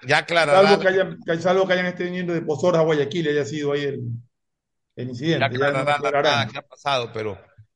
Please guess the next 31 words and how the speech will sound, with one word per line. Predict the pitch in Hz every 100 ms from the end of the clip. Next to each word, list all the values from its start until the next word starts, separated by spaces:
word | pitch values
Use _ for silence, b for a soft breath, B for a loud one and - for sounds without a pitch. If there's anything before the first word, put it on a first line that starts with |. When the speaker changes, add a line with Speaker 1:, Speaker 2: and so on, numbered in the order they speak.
| _
Speaker 1:
pero | 123
ya | 143
es | 180
un | 202
enfrentamiento | 170 156 139 170 180
directo | 160 151 180 180
a |
las | 156 123
Fuerzas | 175 165 143
Armadas. | 165 196 120 - _ _ _ _ _ 123
Speaker 2:
Así | 120 147 170
es. | 139 - - _ _ _
Speaker 1:
Pero | - 147
yo | 175
creo | 185 220 226 165
que | 185
ese | 185 185 185
hecho | 165 127 127 - _ _ -
producido | 120 123 123 170 170
en |
Pozorja | 156 131 175 156 147 - _ -
terminará | 120 131 120 127 143
siendo | 151 147 135
relevante | 123 123 147 147 -
o, | 127 120 -
o | 113
terminará | 113 110 110 131
siendo | 131 143 139 127
la | 110
gota | 120 135 127
que | 123 110 107